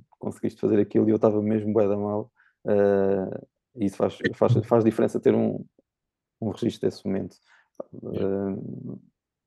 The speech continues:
Speaker 1: eu não sei se
Speaker 2: Então,
Speaker 1: estou
Speaker 2: Nuno.
Speaker 1: muito bem nisto, ó Marco, que, que eu
Speaker 2: Epá,
Speaker 1: sou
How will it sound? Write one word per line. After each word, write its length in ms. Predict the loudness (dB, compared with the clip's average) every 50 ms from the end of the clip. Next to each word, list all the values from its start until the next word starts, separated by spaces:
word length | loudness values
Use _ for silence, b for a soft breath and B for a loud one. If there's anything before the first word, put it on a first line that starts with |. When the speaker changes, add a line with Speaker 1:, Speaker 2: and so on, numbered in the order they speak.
| _ _ _ _ _ _ _ _ _ _ _ _ _ _ _ _ _ _ _ _ _ _ _ _ _ _ _ -4
Speaker 1:
eu 100 | -2 0
não 60 | 0 0
sei 140 | -2 -6
se 60 | -4 0
Speaker 2:
Então, 120 | 4 4
Speaker 1:
estou 40 | 6
Speaker 2:
Nuno. 100 | 6 6
Speaker 1:
muito 200 | 6 4 2 0
bem 120 | -2 0 0
nisto, 240 | -2 -4 -4 -4
ó 60 | -4 -2
Marco, 220 | -2 -4 -4 -6 _ -6
que, 580 | -4 -2 -2 -2 -4 -6 -8 -12 -14 _ -8 -4
que 80 | -2 0
eu 40 | 2
Speaker 2:
Epá, 80 | 2
Speaker 1:
sou 100 | 4 4